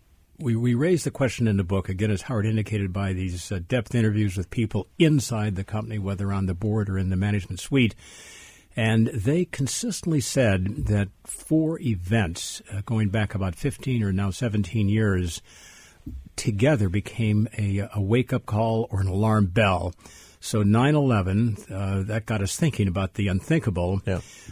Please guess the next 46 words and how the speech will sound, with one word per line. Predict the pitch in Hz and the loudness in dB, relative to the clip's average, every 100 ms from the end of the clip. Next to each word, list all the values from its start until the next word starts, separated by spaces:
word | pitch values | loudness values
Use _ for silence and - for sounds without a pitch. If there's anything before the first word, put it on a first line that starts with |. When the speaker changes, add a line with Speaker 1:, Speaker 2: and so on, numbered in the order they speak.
| - | -10
Speaker 1:
Uh, | - 107 107 | -2 -2 0
a | 107 | -2
couple | - 147 113 | 0 0 2
of | |
hurricanes | 101 135 127 123 127 113 | 4 6 4 4 2 2
came | 120 117 | 2 2
through, | 110 127 120 117 | 2 0 2 2
Sandy | 120 113 110 104 | 2 2 4 4
maybe | 113 104 107 | 2 2 0
above | 95 104 92 | 2 2 2
all, | 113 117 104 98 | 2 4 4 2
Speaker 2:
Yeah. | 104 107 | 2 0
Speaker 1:
uh, | 110 101 | -2 -4
was | 98 107 107 95 | -4 -4 -4 -4
a | 101 | -4
huge | 90 - 151 143 120 | -6 -2 0 0 0
event. | 95 92 90 - _ _ - - - - - - - | 0 0 -2 -4 _ _ -20 -20 -20 -20 -20 -14 -6
The | 98 120 | 2 4
recession | 113 120 - 175 - 147 143 131 | 4 2 4 2 2 2 2 2
or | 101 101 | 4 2
the | 92 101 101 117 - - | 4 4 4 2 -2 2
near | 123 135 117 92 85 | 6 6 4 2 0
depression | 185 214 - 98 - 104 | 2 2 4 0 2 0
back | 101 104 | 0 0
in | 104 101 | 0 0
oh | 123 120 | 2 2
eight, | 113 | 2
oh | 104 | 2
nine, | 104 110 107 | 2 2 2
who | 95 170 | 2 0
thought | - - 196 95 - - - - - - - | -2 2 2 2 -2 -16 -20 -20 -20 -20 -8
that, | 104 98 110 107 - | -6 0 0 0 0
uh, | 104 | 0
the | 98 | 0
Dow | 95 120 | 0 2
was | 123 | 0
gonna | 104 113 | 2 2
lose | 110 113 | 4 2
five | - 120 113 | 2 2 4
hundred | 113 101 | 4 2
points | - 113 101 | 2 2 2
in | 113 | 2
a | 101 | 2
day? | 113 107 | 4 4
Who | 147 | 4
thought | - - 180 120 | 2 4 6 6